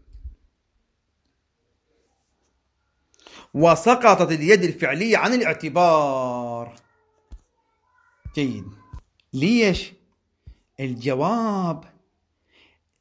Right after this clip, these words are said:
نعم، فإن اليد إنما تكون أمارة الملكية فيما إذا كانت مجهولة الحال، وأما فيما إذا ثبتت بينة على أنه يد أمانة أو إجارة أو غصب،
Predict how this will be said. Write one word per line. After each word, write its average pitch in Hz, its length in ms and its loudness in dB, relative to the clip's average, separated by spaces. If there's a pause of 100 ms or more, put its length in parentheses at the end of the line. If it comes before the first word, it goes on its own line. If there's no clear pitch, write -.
نعم، 135 540 -4
فإن 139 460 -2
اليد 135 380 0
إنما 143 480 -2
تكون 139 320 -6
أمارة 135 500 -4
الملكية 131 480 -4
فيما 143 300 0
إذا 127 140 -2
كانت 175 360 -2
مجهولة 131 420 -6
الحال، 175 560 -4 (1080)
وأما 247 480 0
فيما 226 320 -2
إذا 208 180 4
ثبتت 190 480 0
بينة 196 380 2
على 170 240 0
أنه 175 280 -2
يد 151 140 -2
أمانة 180 440 -2
أو 160 220 -4
إجارة 175 400 2
أو 156 180 0
غصب، 185 340 0